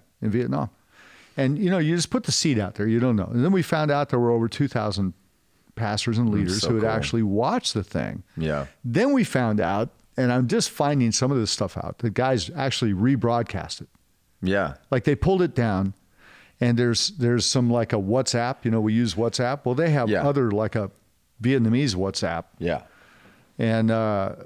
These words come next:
Speaker 1: s-, one of the guys put on a, you know, an Ed Cole video recently and had ten thousand views.
Speaker 2: Yeah.
Speaker 1: Well, we didn't know that.
Speaker 2: Yeah.
Speaker 1: We don't know this.
Speaker 2: It's
Speaker 1: So
Speaker 2: just happening.
Speaker 1: so there's a young man in Da Nang. His name is Fong Lei.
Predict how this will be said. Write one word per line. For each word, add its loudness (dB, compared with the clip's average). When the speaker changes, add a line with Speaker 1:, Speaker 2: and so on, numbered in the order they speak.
Speaker 1:
s-, -8
one 0
of 2
the 2
guys 0
put -2
on 0
a, -2
you 0
know, 0
an -4
Ed -2
Cole -2
video 2
recently 0
and 0
had -2
ten 0
thousand 0
views. -2
Speaker 2:
Yeah. -4
Speaker 1:
Well, 0
we 4
didn't 2
know -4
that. -8
Speaker 2:
Yeah. -2
Speaker 1:
We 0
don't 2
know -4
this. -10
Speaker 2:
It's -4
Speaker 1:
So -2
Speaker 2:
just -2
happening. -2
Speaker 1:
so 0
there's 2
a 2
young 2
man 2
in 2
Da 0
Nang. 0
His 0
name 0
is -2
Fong 0
Lei. -2